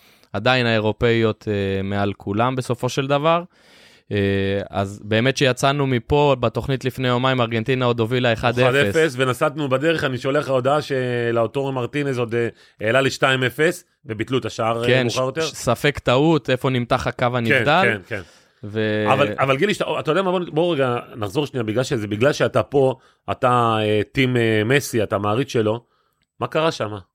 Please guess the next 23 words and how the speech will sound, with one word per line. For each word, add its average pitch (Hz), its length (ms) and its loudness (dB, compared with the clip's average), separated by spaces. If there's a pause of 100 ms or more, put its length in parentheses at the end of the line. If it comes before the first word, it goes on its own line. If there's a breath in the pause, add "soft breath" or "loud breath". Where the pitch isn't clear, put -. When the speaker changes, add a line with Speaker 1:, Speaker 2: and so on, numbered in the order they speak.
Speaker 2:
עוד 113 100 -4
פעם 151 140 0
הוא 143 80 -4
בא 147 60 2
עם 147 80 -2
חיתולים? 180 340 -2 (1300 soft breath)
Speaker 1:
שמע, 123 380 2
הלחץ 123 440 2
הוא 104 140 4
אדיר, 107 340 0 (220)
הלחץ 113 480 -2
הוא 98 100 -2
אדיר. 110 320 0
Speaker 2:
הלחץ 190 360 2
נגד 196 200 2
ערב 185 180 4
הסעודית 190 360 2
גם 214 160 0
אדיר? 208 280 0 (160)
Speaker 1:
העם 113 240 -2
הארגנטינאי, 117 880 2
אתה 104 140 -6
יודע, 107 340 0